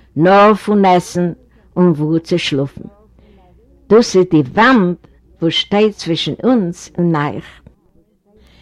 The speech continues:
Efter Tage der Fahrt, wo sich ob kein Mensch gehabt hat, die tägliche Sorgen,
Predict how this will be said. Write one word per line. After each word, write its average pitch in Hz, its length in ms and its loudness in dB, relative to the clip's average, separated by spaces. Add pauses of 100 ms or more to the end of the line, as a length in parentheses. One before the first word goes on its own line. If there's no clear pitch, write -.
(400)
Efter 202 480 0
Tage 185 320 -2
der 160 220 -2
Fahrt, 175 560 -2
wo 165 100 -2
sich 196 320 -4
ob 175 220 -6
kein 226 380 2
Mensch 180 340 -2
gehabt 170 500 -4
hat, 190 280 -4
die 156 120 0 (100)
tägliche 185 520 -2
Sorgen, 165 560 -2